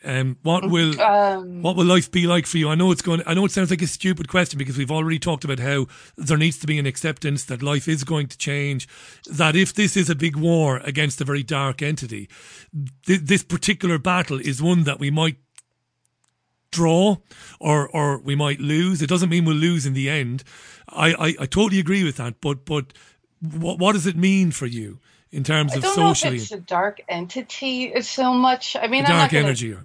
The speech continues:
Speaker 1: whatever, yeah.
Speaker 2: bash anyone who thinks that way, but I do think this is something that's been with us for, I mean, humankind all.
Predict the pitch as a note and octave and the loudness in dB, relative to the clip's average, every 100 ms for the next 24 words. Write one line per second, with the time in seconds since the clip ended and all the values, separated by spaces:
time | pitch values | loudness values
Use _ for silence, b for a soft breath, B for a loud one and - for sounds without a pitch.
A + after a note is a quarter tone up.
0 | - B2 B2 A2+ G#2+ - B2+ A2 - _ | -16 -10 -8 -8 -12 -14 -12 -12 -14 _
1 | - G3 F#3+ - G3+ F#3+ E3+ F3 E3+ G#3 | -2 0 0 -6 -10 -8 -8 -10 -14 -14
2 | G3 - F3+ F3 D#3+ E3 E3 _ - E4+ | -16 -6 -4 -4 -6 -8 -18 _ 0 2
3 | D4+ - - G#3 G3+ A3 D4+ E4+ B3+ G#3 | 4 2 -2 -4 -4 -6 -12 -10 -10 -10
4 | - G#3 G#3 G3+ F3+ - G3 F#3 F#3 E3+ | -8 -8 -8 -12 -10 -10 -10 -8 -8 -8
5 | D#3+ - F3+ F3 E3+ E3 D#3 D3+ - - | -8 -6 -6 -4 -2 0 0 0 -10 -12
6 | - F3 D#3 C3+ - - F#3 E3+ E3 D3+ | -8 -4 -4 -6 -20 -8 -6 -4 -6 -6
7 | - _ _ - - G#3 A#3+ G#3 E3+ F#3+ | -16 _ _ -20 -16 -4 0 0 0 0
8 | F3 E3 D#3 - E3 D#3+ D#3 | 0 0 -2 2 2 2 -2